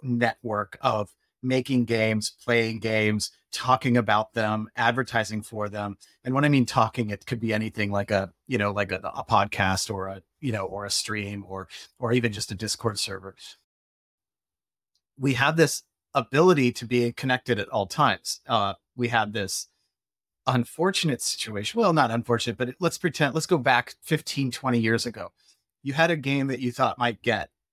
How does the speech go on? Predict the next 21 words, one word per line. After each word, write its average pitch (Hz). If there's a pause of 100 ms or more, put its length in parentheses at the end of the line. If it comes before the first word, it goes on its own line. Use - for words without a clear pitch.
(160)
I 120
don't 113
know, 104
like, 104
a 101
seventy 110
Metacritic 104
score 107
or 107
something. 135
It's -
not 185
gonna 135
be 123
a 117
triple 117
A 104
title, 110
but -
you 120
wanna, 110